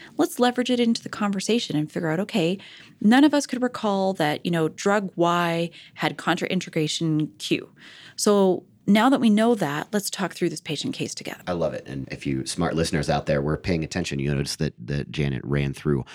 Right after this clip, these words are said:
Speaker 2: all three of our tips there, and you can do it on the fly. You don't necessarily have to have planned out your entire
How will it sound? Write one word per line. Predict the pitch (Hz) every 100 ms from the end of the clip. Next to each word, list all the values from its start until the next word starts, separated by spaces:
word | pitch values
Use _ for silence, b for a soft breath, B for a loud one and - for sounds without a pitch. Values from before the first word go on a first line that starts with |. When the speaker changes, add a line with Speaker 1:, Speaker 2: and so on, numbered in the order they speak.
| B B
Speaker 2:
all | 71 69
three | - 78 73
of | 69 -
our | - 67
tips | - 101 -
there, | 71 65
and | 71
you | 85
can | - 82
do | 80 98
it | 85 -
on | 73
the | 71
fly. | - 71 -
You | - 69
don't | 76
necessarily | 67 73 - 71 69
have | 71 -
to | 69
have | -
planned | 80 71
out | 71 55
your | 65
entire | 64 71 69 67